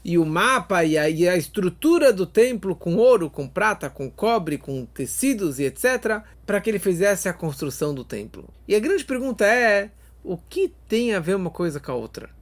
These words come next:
O que tem a ver a ideia do Shabat, trabalhe seis dias e descanse no Shabat, vírgula,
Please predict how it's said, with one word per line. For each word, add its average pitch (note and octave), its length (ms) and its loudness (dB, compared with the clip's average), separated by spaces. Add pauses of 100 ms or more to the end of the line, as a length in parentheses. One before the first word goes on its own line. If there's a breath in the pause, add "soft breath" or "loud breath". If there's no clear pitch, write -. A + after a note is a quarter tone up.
O F#3+ 140 0
que E4+ 200 2
tem D4+ 220 0
a G3+ 100 2
ver E3+ 460 4 (200)
a F3+ 140 4
ideia G3 520 4
do G3+ 160 0
Shabat, E3+ 960 0 (200)
trabalhe A3+ 600 4
seis A#3 320 0
dias G#3+ 500 0
e F3+ 60 -6
descanse A#3+ 640 0
no A3 140 -2
Shabat, A3+ 760 0 (100)
vírgula, E4+ 800 2